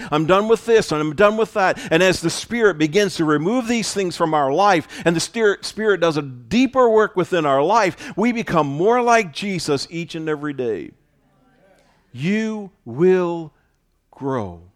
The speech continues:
If we are not growing, it implies that we're either stagnant and dying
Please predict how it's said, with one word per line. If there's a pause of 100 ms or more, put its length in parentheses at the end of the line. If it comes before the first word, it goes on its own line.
(1300)
If
we
are
not
growing, (580)
it
implies
that
we're
either
stagnant (680)
and
dying